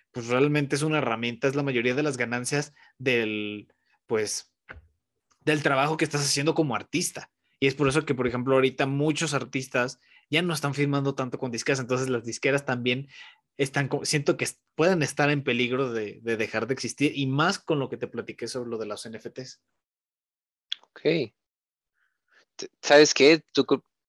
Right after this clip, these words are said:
Speaker 2: tienes que tener un podcast con alguien que trabaje en una disquera o con algún artista que esté iniciando y tenga conocimiento sobre cómo funciona
Speaker 1: Ujú.
Speaker 2: este mundo. Tiene que estar, ¿eh? O sea, que este sea un precedente de lo que puede llegar a ser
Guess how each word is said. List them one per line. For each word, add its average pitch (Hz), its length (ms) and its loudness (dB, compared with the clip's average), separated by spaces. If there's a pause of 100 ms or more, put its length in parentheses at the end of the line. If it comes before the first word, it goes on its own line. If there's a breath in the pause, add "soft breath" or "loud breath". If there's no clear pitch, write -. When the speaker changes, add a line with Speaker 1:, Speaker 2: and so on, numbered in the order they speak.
(120)
Speaker 2:
tienes 180 240 4
que - 60 -10
tener 156 220 2
un 143 80 0
podcast - 500 4
con 131 220 0
alguien 143 260 6
que 143 100 -4
trabaje 113 300 0
en 131 60 -2
una 131 80 0
disquera 143 440 2
o 151 80 2
con 127 140 -2
algún 127 240 0
artista 139 480 0
que - 120 -10
esté - 140 -12
iniciando 139 440 0
y 127 40 -2
tenga 131 280 -2
conocimiento 120 760 -2
sobre 110 400 2 (220 soft breath)
cómo 131 200 -2
funciona 170 380 0
Speaker 1:
Ujú. 180 60 4
Speaker 2:
este 113 180 -2
mundo. 98 420 -6 (360)
Tiene 185 240 4
que - 80 -2
estar, 160 280 6
¿eh? 135 120 8
O 135 40 4
sea, 135 240 6 (300 loud breath)
que 147 80 0
este - 120 -8
sea 170 140 4
un 175 100 0
precedente 165 680 4
de 147 160 4
lo 120 180 0
que 110 200 -8 (400)
puede 165 260 6
llegar 127 240 4
a 127 100 2
ser 127 300 -2